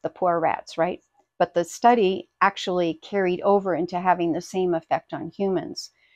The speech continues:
So there was concern about the sugar as far as the dehydration. The long and short was that non-hydrating soda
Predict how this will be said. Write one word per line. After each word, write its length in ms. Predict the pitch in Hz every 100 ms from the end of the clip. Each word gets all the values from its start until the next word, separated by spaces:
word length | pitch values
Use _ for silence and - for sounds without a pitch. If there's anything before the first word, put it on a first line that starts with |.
| _
So 460 | - 208 180 180 - _ _ -
there 220 | 202 208
was 140 | 196 190
concern 540 | 180 180 - 208 196
about 320 | 175 185 175
the 100 | 165
sugar 440 | 170 240 208 185 160
as 180 | 165 -
far 280 | - 170 170
as 220 | 160 -
the 120 | 175
dehydration. 960 | 165 156 165 156 185 226 240 - - - _ _ _ _ _
The 100 | 214
long 280 | 214 240 254
and 140 | 226 185
short 420 | - 294 247 -
was 300 | 185 175 -
that 300 | 170 135 -
non-hydrating 1040 | 202 208 233 247 233 214 208 202 190 185
soda 500 | - 214 214 214 214